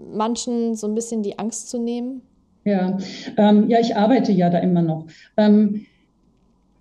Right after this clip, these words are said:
Speaker 2: ja, wenn ich jetzt, was weiß ich, beim Hausarzt, ähm, beim Frauenarzt, Frauenärztin, ähm, ja, dazu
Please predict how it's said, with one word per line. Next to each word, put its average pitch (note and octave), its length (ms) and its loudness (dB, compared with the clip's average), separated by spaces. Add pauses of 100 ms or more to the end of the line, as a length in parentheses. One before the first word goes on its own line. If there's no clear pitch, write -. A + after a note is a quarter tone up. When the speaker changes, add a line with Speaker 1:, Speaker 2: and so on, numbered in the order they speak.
(640)
Speaker 2:
ja, G#3 180 4
wenn B3 140 6
ich - 280 0
jetzt, C4 640 0 (760)
was A#3 240 -2
weiß G3 160 0
ich, - 180 -2
beim A#3 220 4
Hausarzt, G#3+ 920 -2
ähm, G#3 580 4
beim G3+ 180 2
Frauenarzt, G3 600 0
Frauenärztin, G3 640 2 (300)
ähm, G3 440 6 (1200)
ja, F3+ 220 0
dazu C4 640 2